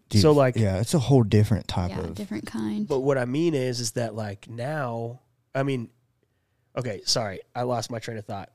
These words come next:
Speaker 2: <laughs>
Speaker 3: <laughs>
Speaker 2: Now, it's like, I couldn't even imagine doing that, but back then it was just, like, not that big of a deal. It was like,
Speaker 1: <laughs>
Speaker 2: "All right, yeah,
Speaker 1: Yeah.
Speaker 2: like"
Speaker 3: Yeah, I got sick suicide. That's fine.
Speaker 2: Yeah.
Speaker 3: Hold on.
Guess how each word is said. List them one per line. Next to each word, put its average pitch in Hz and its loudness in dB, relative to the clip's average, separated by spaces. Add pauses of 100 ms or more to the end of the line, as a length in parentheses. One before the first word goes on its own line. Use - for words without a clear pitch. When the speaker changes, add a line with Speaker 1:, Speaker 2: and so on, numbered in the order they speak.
(200)
Speaker 2:
<laughs> - -2 (140)
Speaker 3:
<laughs> 240 -6
Speaker 2:
Now, 151 4 (100)
it's 143 0
like, 139 4
I 156 4
couldn't 190 2
even 156 6
imagine 127 4
doing 127 0
that, 104 -4
but 127 -2
back 151 4
then 151 6
it 156 6
was 135 4
just, 135 2
like, 127 0
not 127 -2
that 131 0
big 127 2
of 110 -4
a 107 -6
deal. 104 -4
It 123 0
was 127 0
like, 120 0
Speaker 1:
<laughs> 139 2
Speaker 2:
"All 147 10
right, 131 8
yeah, 123 2
Speaker 1:
Yeah. 117 2
Speaker 2:
like" 117 -2 (240)
Speaker 3:
Yeah, 185 -2
I 185 -2
got 180 -4
sick - -8
suicide. 170 -8
That's 175 -14
fine. 170 -8
Speaker 2:
Yeah. 147 2
Speaker 3:
Hold 165 -8
on. 165 -10